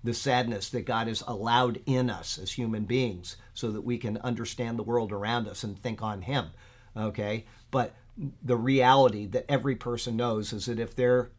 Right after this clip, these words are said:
is no hope because there's no such thing as a resurrection, then you're just really wasting your time. You're only comforting yourself just to get it out of your mind.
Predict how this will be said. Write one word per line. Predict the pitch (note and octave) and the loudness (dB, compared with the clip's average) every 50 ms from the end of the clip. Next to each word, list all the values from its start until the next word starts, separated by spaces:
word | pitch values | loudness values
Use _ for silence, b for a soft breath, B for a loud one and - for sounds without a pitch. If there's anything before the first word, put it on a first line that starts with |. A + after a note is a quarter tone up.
| _ - - - - - - - - - - - - - - | _ -20 -20 -20 -20 -20 -20 -20 -20 -20 -20 -20 -20 -10 -2
is | E3+ E3 D3+ C3+ - D3 | 2 2 2 2 2 2
no | C#3 C#3 C3+ C3 | 2 4 4 6
hope | A#2+ B2 D3+ E3 D3 D3+ - | 8 10 10 10 10 8 4
because | - B2+ - - C3 A2+ - | -4 -4 -2 -2 -2 -2 -2
there's | - B2+ A#2 G#2 - | -2 -2 -2 -2 0
no | C3 B2+ A#2+ | 2 2 2
such | - C3 A#2+ A2+ - - | 2 0 -2 -2 -4 -6
thing | - A2+ A2 A2+ | -4 -4 -4 -4
as | G#2+ - | -4 -6
a | A#2 | -6
resurrection, | G#2+ A2 A2+ A2 - G#2+ G2+ G2+ A#2 C3 B2+ - - G2+ F2 F#2 F#2 - b b b b b b b b b b - - - - - - - | -4 -4 -4 -4 -4 -6 -2 -2 0 -2 -2 -4 -8 -10 -8 -10 -10 -12 b b b b b b b b b b -20 -20 -20 -20 -20 -8 -2
then | - B2+ A#2 | 2 2 2
you're | A2 G#2+ G#2+ | 2 0 -2
just | A#2 A2+ G2+ - - - - - | -4 -6 -8 -8 -12 -18 -18 -12
really | - G#2+ A#2+ A2+ A2+ G#2+ | -6 -4 -4 -2 -2 -2
wasting | G2+ G#2 G#2 G2+ - - A2 G2+ | -2 -2 -4 -4 -4 -8 -8 -8
your | G2+ G2+ F#2+ | -8 -8 -8
time. | - A#2 G2+ G2 F2 E2+ G2+ | -6 -6 -6 -6 -6 -6 -4
You're | A#2 B2+ - | -2 0 2
only | - C3+ B2+ B2 A#2 | 4 4 4 2 0
comforting | - B2+ A2+ - - A#2 G#2 G#2 G#2+ | 0 -2 -2 -2 -2 -6 -6 -4 -4
yourself | A2 G2+ G#2 G2 - A#2 G2+ F#2 - - | -4 -4 -6 -6 -6 -6 -6 -6 -6 -6
just | - A#2+ - - - | -8 -8 -6 -6 -8
to | |
get | A2 - A#2+ G#2+ G2+ | -6 -4 -2 -2 -2
it | G#2 F#2+ | -4 -4
out | G2+ G2 F#2+ F2+ | -4 -6 -6 -8
of | D#2+ D#2+ | -10 -10
your | G2+ G2 | -10 -8
mind. | G2+ G#2 G#2 G2 F#2 D#2+ | -6 -6 -6 -6 -6 -8